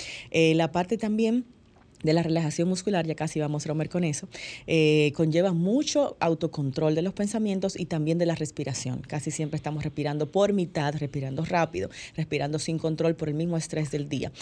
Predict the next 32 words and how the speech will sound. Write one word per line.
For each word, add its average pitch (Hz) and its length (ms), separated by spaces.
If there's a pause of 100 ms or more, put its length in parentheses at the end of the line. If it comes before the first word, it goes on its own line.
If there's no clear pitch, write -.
(260)
Entonces, 185 540
un 202 600
método 170 420
que 156 100
se 160 100
usa 156 180
mucho 165 280
ahora 147 300
para 139 180
relajación 139 520
antes 160 200
de 156 80
dormir 147 420
y 160 80
en 147 100
sentido 151 380
general 147 380
para 139 140
ataques 139 340
de 143 80
pánico 143 480
y 131 100
ese 131 160
tipo 143 260
de 143 60
episodios 135 540 (240)
ansiosos 147 560 (260)
es 175 220
la 165 140
respiración 160 540
cuatro 160 440
siete, - 420